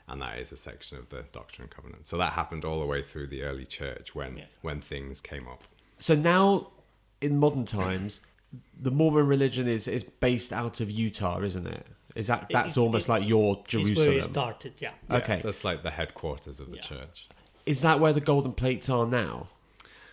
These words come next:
Speaker 2: Uh, okay. The golden plates were, uh, taken away.
Speaker 3: Taken away?
Speaker 2: Yeah, when,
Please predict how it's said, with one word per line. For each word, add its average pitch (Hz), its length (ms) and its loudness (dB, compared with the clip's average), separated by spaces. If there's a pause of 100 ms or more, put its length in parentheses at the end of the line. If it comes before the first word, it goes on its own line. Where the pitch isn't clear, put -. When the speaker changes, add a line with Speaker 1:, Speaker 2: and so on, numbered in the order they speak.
(160)
Speaker 2:
Uh, 120 420 -6 (500)
okay. 139 240 2 (480)
The 147 100 6
golden 202 440 6
plates 139 640 0
were, 143 680 2 (140)
uh, 131 260 -2
taken 117 460 -6 (220)
away. 123 400 -8 (260)
Speaker 3:
Taken 117 260 4
away? 104 400 4
Speaker 2:
Yeah, 120 320 -6
when, 135 220 4